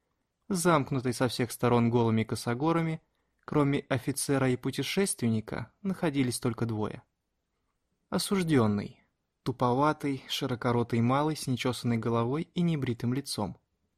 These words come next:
И солдат, не выпускавший из рук тяжелой цепи, к которой сходились маленькие цепочки, тянувшиеся от лодыжек и шеи осужденного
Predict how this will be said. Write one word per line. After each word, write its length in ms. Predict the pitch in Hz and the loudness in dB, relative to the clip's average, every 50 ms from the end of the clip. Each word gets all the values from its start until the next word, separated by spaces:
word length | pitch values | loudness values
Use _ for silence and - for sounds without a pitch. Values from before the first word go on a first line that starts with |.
| _ _ - | _ _ -4
И 80 | - | -4
солдат, 680 | 196 - - 214 208 185 147 123 110 - - - - - _ _ _ _ _ _ _ | -2 0 2 2 2 4 4 2 2 0 -2 -8 -18 -20 _ _ _ _ _ _ _
не 120 | - 147 139 | -2 2 2
выпускавший 680 | 131 131 - 131 - - - 135 120 - - 127 135 | 2 2 0 -2 -2 0 0 0 0 0 -2 -6 -4
из 240 | - 143 135 127 147 | -4 -4 -2 2 4
рук 200 | 180 190 - - | 4 4 2 0
тяжелой 400 | - 147 131 135 156 151 156 160 | -4 -2 0 0 2 2 2 0
цепи, 540 | - - - 170 - - 120 98 - _ _ _ _ _ _ _ _ _ _ | 0 -2 -6 -6 -6 -4 -6 -6 -8 _ _ _ _ _ _ _ _ _ _
к 40 | - | -2
которой 320 | 196 180 - 175 165 160 | 0 0 2 4 4 4
сходились 500 | 151 - - 156 139 139 151 143 135 - | 2 2 0 0 0 2 2 2 0 0
маленькие 400 | 147 143 143 139 139 135 - 135 | 2 2 4 2 2 2 0 0
цепочки, 760 | - - 131 - - 143 151 165 - - - - 175 170 165 - - _ _ | 0 -2 -6 -4 -2 -2 -2 0 -2 -4 -6 -6 -6 -6 -6 -8 -14 _ _
тянувшиеся 680 | - - 233 214 208 190 - - - 160 151 - - 151 | -2 2 4 6 6 6 4 4 2 2 2 2 0 -2
от 180 | - - 139 - | 0 -2 -2 0
лодыжек 480 | 143 143 139 143 139 123 120 120 - | 0 0 2 2 2 0 0 -2 -4
и 80 | - 131 | -6 -6
шеи 300 | - - - 139 123 120 | -4 -2 0 0 2 2
осужденного 840 | 120 113 - - 123 127 127 147 175 190 180 147 120 110 107 117 | 0 0 -2 -4 -6 -2 2 2 4 4 4 2 0 0 -2 -6